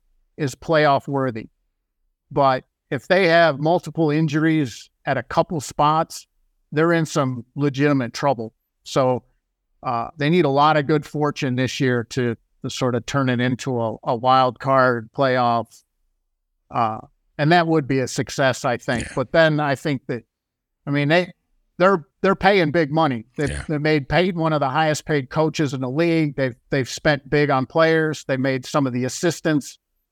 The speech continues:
Speaker 1: highly paid guys. I think the new strength coach is the highest paid strength guy in the league.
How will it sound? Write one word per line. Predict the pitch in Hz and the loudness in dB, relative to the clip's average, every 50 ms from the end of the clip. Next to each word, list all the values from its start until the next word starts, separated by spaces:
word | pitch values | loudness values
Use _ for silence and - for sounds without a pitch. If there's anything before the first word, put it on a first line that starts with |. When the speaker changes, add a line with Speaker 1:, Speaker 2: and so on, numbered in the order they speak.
| - | -2
Speaker 1:
highly | 156 147 147 147 147 | 0 2 2 2 0
paid | 135 - 156 156 151 143 139 | -2 -2 -2 -2 0 0 2
guys. | 151 143 147 - - - | 2 2 2 0 -4 -6
I | 160 | -6
think | - - 175 165 - | -4 -2 -2 -2 -2
the | - 147 | -2 -4
new | 139 147 156 | -2 -2 -2
strength | 147 - - - 165 165 170 156 - | -4 -4 -4 -2 0 0 0 -2 -4
coach | - 151 151 160 151 143 - 147 | -2 0 0 0 0 -2 -4 -8
is | 127 127 | -8 -4
the | - 147 131 107 | 0 0 0 0
highest | 113 143 147 143 143 143 139 - - - | 2 2 2 4 2 2 0 -4 -6 -4
paid | 151 143 139 131 120 | -2 -2 -2 -2 -6
strength | - - - 156 147 139 - _ - | -8 -4 -2 0 0 0 -2 _ -2
guy | 147 135 135 131 | 0 0 0 0
in | 127 123 | -2 -2
the | 123 117 | -4 -4
league. | 123 135 147 147 143 143 131 | -4 -2 -2 -2 -2 -4 -6